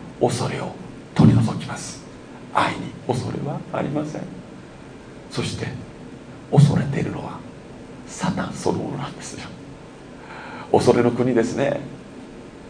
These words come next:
サタンが自らが裁かれることを知って恐れているんです。いや、裁かれたことを知ってです。永遠の先に裁かれたことを知ってです。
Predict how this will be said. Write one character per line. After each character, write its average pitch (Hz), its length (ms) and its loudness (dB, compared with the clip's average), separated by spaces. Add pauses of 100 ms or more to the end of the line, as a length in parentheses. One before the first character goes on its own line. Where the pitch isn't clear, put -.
サ - 200 -2
タ - 120 4
ン 117 100 0
が 98 160 -2 (440)
自 113 280 4
ら 92 120 4
が - 80 -4
裁 90 160 -2
か 98 200 4
れ 110 100 8
る 104 80 4
こ - 120 0
と - 80 2
を - 80 2
知 - 140 -2
っ - 80 -6
て - 120 -8 (380)
恐 - 220 4
れ - 60 -2
て - 100 -6
い - 40 -4
る - 80 -12
ん - 40 -14
で - 80 -12
す。 - 120 -6
い 110 40 6
や、 85 100 8 (140)
裁 95 160 4
か 123 220 6
れ 147 80 4
た 139 120 0
こ 160 140 -2
と 147 120 0
を 143 120 -2
知 - 180 -6
っ - 20 -10
て - 140 -8
で - 100 -10
す。 - 180 -12 (220)
永 120 280 8
遠 143 120 10
の 151 120 6
先 - 240 -4
に 110 160 -4 (100)
裁 113 140 6
か 143 240 8
れ 175 80 4
た 147 120 0
こ 147 100 -2
と - 120 0
を - 80 0
知 - 120 -6
っ - 40 -8
て - 100 -8
で - 100 -10
す。 - 140 -14